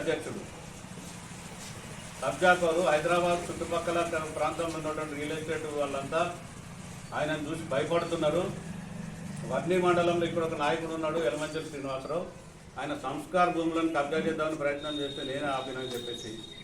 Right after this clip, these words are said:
చెప్పినటువంటి శ్రీనివాస్ రెడ్డి గారు, మేము ఇవాళ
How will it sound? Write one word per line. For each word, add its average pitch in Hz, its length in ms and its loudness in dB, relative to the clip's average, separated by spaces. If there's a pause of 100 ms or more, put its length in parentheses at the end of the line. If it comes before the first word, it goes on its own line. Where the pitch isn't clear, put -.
చెప్పినటువంటి 139 580 -4
శ్రీనివాస్ 135 380 -6
రెడ్డి 127 180 -6
గారు, 160 160 2 (1040)
మేము 131 220 -4
ఇవాళ 135 180 0